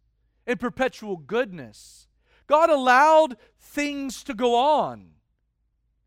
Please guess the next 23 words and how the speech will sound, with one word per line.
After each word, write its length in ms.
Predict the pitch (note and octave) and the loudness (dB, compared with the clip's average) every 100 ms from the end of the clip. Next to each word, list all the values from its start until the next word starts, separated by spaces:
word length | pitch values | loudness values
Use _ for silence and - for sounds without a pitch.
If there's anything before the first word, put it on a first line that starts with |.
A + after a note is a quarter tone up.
| _ _ _ _ _ - | _ _ _ _ _ -12
as 240 | G#3 E3+ | -12 -12
long 340 | G3 A3+ C#4+ A#3 | -8 -6 -6 -10
as 120 | D#3+ | -18
he 100 | E3 | -20
possibly 680 | _ G#3+ A3 - F3 C3 A#2 | _ -12 -12 -12 -20 -20 -20
could. 420 | - D4 - _ _ _ _ _ _ _ _ _ _ _ _ _ | -20 -20 -20 _ _ _ _ _ _ _ _ _ _ _ _ _
But 160 | C4+ C4 | -6 -2
by 160 | A3+ | -2
this 320 | F#3+ D4 C4+ - | -2 -8 -10 -16
point, 480 | - C4 E3 - | -10 -10 -10 -6
by 140 | G#3+ A3 | -4 -4
this 240 | B3 - | -6 -12
moment 800 | A3+ A3+ C4 C4+ F#3 A#2+ _ _ _ _ _ - | -12 -6 -6 -6 -12 -16 _ _ _ _ _ -20
in 120 | G#3 | -16
human 260 | B3+ G#3+ | -14 -12
history, 560 | F#3+ B3 - _ B2 G#2 | -12 -14 -18 _ -20 -20
the 120 | B2+ | -20
time 560 | _ F#3+ G3+ A2+ F#2+ F#2+ _ _ _ _ _ _ _ _ _ | _ -16 -14 -14 -18 _ _ _ _ _ _ _ _ _ _
for 100 | D3 | -20
repentance 840 | B2 - G#3 B3+ D#4 _ - _ _ _ _ _ _ _ _ _ _ - | -20 -14 -14 -14 -20 _ -20 _ _ _ _ _ _ _ _ _ _ -14
has 200 | F#3+ - | -14 -12
finally 440 | - G3 F3 D3 | -8 -8 -8 -16
expired. 760 | B2+ - - D3+ A#2 E2+ _ | -18 -20 -16 -12 -12 -12 _